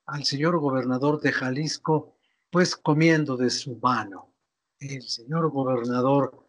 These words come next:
Alfaro, que era tan entrón y tan charro de Jalisco, pues se rajó como jarrito de tlaquepaque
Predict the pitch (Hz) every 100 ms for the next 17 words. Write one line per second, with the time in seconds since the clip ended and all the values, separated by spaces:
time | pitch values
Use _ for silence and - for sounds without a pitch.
0 | _ 120 117 - 175 180 180 165 - -
1 | _ _ 160 147 143 - 127 127 120 120
2 | 156 160 160 147 - 123 120 - 170 165
3 | 156 139 131 - 151 214 196 - 233 226
4 | - _ _ _ 254 - 220 185 185 -
5 | 220 214 220 180 165 156 156 165 180 170
6 | 147 147 151 143 139 - 170 - 151 147